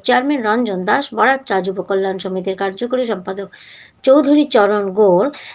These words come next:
রামকৃষ্ণনগর সার্কেল প্রেস ক্লাবের সভাপতি মনোজ মহান্তি, অনুসূচিত জাতি বোর্ডের সদস্য সহ মনমোহন রবি দাস, বহু বিশিষ্ট জনদের মঞ্চে উত্তরীয় দিয়ে বরণ করেন আয়োগ সংস্থার কর্মকর্তারা।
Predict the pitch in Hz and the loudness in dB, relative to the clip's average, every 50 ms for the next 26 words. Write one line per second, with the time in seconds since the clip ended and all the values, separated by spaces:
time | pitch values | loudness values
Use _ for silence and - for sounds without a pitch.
0 | - - 226 233 254 285 294 - - - 277 - - 339 311 302 - - 311 294 | -4 0 2 2 2 2 0 -2 -4 -8 -8 -6 -4 -4 -4 -2 0 0 2 2
1 | 277 262 269 294 - - - - 254 254 269 262 294 285 - - 202 202 196 - | 2 2 2 0 0 0 0 0 2 2 0 0 -4 -4 -2 0 0 0 0 0
2 | - 214 202 208 196 - - 233 233 247 247 294 - 302 226 208 214 233 226 202 | -2 0 0 0 -2 -2 -2 -2 -2 0 0 0 -2 -2 0 0 0 0 -2 -2
3 | 202 185 180 180 175 220 240 262 247 - 320 302 226 220 247 247 269 247 220 220 | -2 -2 -2 -2 -2 -2 -2 -2 0 0 2 4 4 2 2 0 -4 -6 -6 -6
4 | 220 - 185 185 190 185 180 196 190 190 190 190 190 190 190 214 214 214 277 269 | -6 -6 -4 -2 -2 -4 -2 -2 -2 0 0 0 0 0 -2 -2 -2 -4 -4 -4
5 | - 302 269 - 220 175 202 196 - - - - - - - 233 240 277 311 330 | -4 -6 -6 -6 -6 -6 -6 -8 -8 -10 -18 -18 -18 -8 -2 2 2 4 4 4
6 | 302 302 330 285 202 202 190 208 220 240 240 269 285 - - 208 208 220 262 277 | 4 2 2 2 2 2 4 4 4 4 4 4 2 0 -4 -4 -2 -2 0 0
7 | 214 233 226 302 294 - - 226 208 202 190 196 196 185 196 185 185 - - - | -2 -2 -4 -4 -6 -6 -4 -4 -2 -2 -2 -2 0 0 0 0 -2 -4 -12 -20
8 | - - - - - - - 226 247 262 262 262 311 262 226 233 - 226 214 214 | -20 -20 -20 -20 -16 -6 0 2 2 2 2 2 2 2 2 2 2 2 2 4
9 | 208 208 202 190 202 202 190 180 190 190 202 202 208 190 202 196 208 247 269 - | 4 4 4 4 4 2 4 4 4 2 2 0 -2 -2 0 0 0 -2 -4 -6
10 | - - 226 214 220 240 254 247 - - _ _ - _ _ - - - 262 254 | -8 -4 -2 0 0 0 0 -2 -6 -16 _ _ -20 _ _ -14 -8 -4 -2 -2
11 | 254 247 - - 302 285 - 220 190 185 190 185 185 180 170 - - - - - | -2 -2 -2 -2 -2 -2 0 0 0 0 0 -4 -4 -6 -8 -8 -8 -10 -10 -10